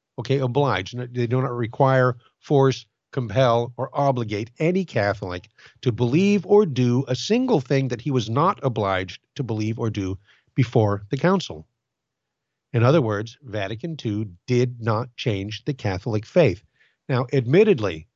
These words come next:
much has changed de facto in Catholic belief and practice on account of, uh, the, the co-, so-called spirit of Vatican two, on account of the hermeneutic of rupture. But nothing has really changed de jure.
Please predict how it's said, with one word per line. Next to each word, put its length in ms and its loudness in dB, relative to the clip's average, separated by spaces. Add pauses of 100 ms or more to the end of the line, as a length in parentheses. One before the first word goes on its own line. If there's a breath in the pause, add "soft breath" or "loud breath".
(440)
much 260 0
has 340 -2
changed 640 -4
de 100 -2
facto 680 -4 (200)
in 80 -10
Catholic 480 -6
belief 280 -4
and 120 -6
practice 520 -2 (1080)
on 100 2
account 300 0
of, 240 -8 (260)
uh, 280 -6
the, 220 -6
the 140 -4
co-, 280 0
so-called 380 2
spirit 400 2
of 80 -4
Vatican 340 -4
two, 180 -8
on 120 -4
account 220 -2
of 60 -8
the 180 -10 (260 soft breath)
hermeneutic 440 0
of 160 -6
rupture. 460 -4 (640)
But 100 2
nothing 260 2
has 160 -2
really 220 0
changed 640 -2
de 140 4
jure. 440 2